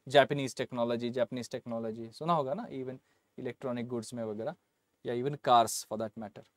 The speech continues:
So यहाँ पर डेवलपमेंट। आगे बढ़ते हैं, फोर्थ पिलर।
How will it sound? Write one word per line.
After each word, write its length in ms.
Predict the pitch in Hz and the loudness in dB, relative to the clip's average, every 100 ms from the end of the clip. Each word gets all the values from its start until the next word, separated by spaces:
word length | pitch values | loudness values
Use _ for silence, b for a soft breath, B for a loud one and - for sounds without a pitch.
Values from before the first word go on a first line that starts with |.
| _ _ _ _ _ _ | _ _ _ _ _ _
So 80 | - | -4
यहाँ 240 | 131 131 | -2 0
पर 180 | 131 226 - _ _ _ _ _ _ _ | 4 4 2 _ _ _ _ _ _ _
डेवलपमेंट। 600 | 123 113 110 - - - _ _ - | -4 -4 -6 -10 -20 -20 _ _ 2
आगे 160 | 170 | 4
बढ़ते 260 | 156 123 117 | 6 2 -2
हैं, 240 | 110 110 - _ _ _ _ _ _ _ _ _ - | -10 -14 -20 _ _ _ _ _ _ _ _ _ -10
फोर्थ 360 | 156 143 - | -4 -4 -4
पिलर। 220 | 131 120 | -6 -6